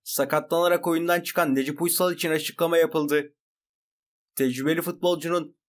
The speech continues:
diz iç yan bağlarında ödem ve kısmi yırtık tespit edildiği belirtildi. Necip yaklaşık bir ay sahalardan uzak kalacak. Beşiktaş'ta Josef'ten Fenerbahçeli Mesut Özil'e gönderme.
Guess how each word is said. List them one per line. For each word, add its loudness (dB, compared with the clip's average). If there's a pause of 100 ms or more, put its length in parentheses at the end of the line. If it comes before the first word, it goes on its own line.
(180)
diz 0
iç -4
yan 2
bağlarında 2
ödem 2
ve -2
kısmi -4
yırtık -2
tespit -4
edildiği 0
belirtildi. -2 (720)
Necip 0
yaklaşık -2
bir 2
ay 2
sahalardan 2
uzak -2
kalacak. 0 (1500)
Beşiktaş'ta 0
Josef'ten 0
Fenerbahçeli 0
Mesut 0
Özil'e 0
gönderme. 0